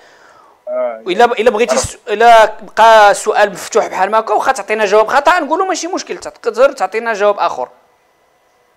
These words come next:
Speaker 1: واخا.
Speaker 2: واخا، اش بالك دابا نعطيك اختيارات ولا نخليك شوية الوقت؟
Speaker 1: آه، ندير اختيارات.
Speaker 2: نعطيك اختيارات؟
Speaker 1: آه.
Speaker 2: مرحبا، يلا نعطيوك اختيارات. شحال من مرة فاز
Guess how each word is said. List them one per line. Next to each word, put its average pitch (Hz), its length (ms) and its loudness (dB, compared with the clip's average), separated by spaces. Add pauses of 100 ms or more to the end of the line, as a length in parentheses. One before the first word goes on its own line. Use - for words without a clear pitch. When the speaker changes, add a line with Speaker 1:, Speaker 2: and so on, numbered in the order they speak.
(100)
Speaker 1:
واخا. - 420 -6 (180)
Speaker 2:
واخا، 147 560 -4
اش 175 160 -6
بالك 165 240 0
دابا 120 200 -8
نعطيك 117 220 -8
اختيارات 262 560 0
ولا 254 140 -4
نخليك 214 300 -6
شوية 160 180 -12
الوقت؟ 196 400 0 (1500)
Speaker 1:
آه، 180 240 -4
ندير 208 260 0
اختيارات. 123 580 -4
Speaker 2:
نعطيك 113 240 -10
اختيارات؟ 269 580 2 (880)
Speaker 1:
آه. 123 360 2
Speaker 2:
مرحبا، 185 500 -2 (300)
يلا 139 340 -10
نعطيوك 139 340 -8
اختيارات. 139 480 -6
شحال 233 180 -2
من 190 140 -8
مرة 170 160 0
فاز 185 380 0